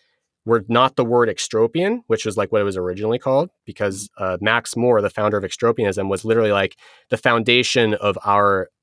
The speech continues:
Speaker 1: uh, movement will be rationality and reason. That's li-, like, what he says, and he would have been all over this stuff, I'm sure.
Speaker 2: Oh, people have always been saying that.
Speaker 1: Oh, people have always been saying that, I know, but I just meant that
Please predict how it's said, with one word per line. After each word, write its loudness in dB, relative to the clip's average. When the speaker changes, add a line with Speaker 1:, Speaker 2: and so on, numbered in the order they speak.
Speaker 1:
uh, -2
movement 0
will -2
be -4
rationality 0
and -4
reason. -6
That's -2
li-, 2
like, 0
what 4
he 2
says, 0
and -4
he 0
would 4
have 0
been -2
all 0
over -2
this -6
stuff, -8
I'm -10
sure. -8
Speaker 2:
Oh, 2
people -2
have -4
always 0
been -8
saying -6
that. -8
Speaker 1:
Oh, 2
people 2
have 0
always 2
been -4
saying -2
that, 2
I 2
know, 0
but 0
I 2
just -4
meant 0
that 0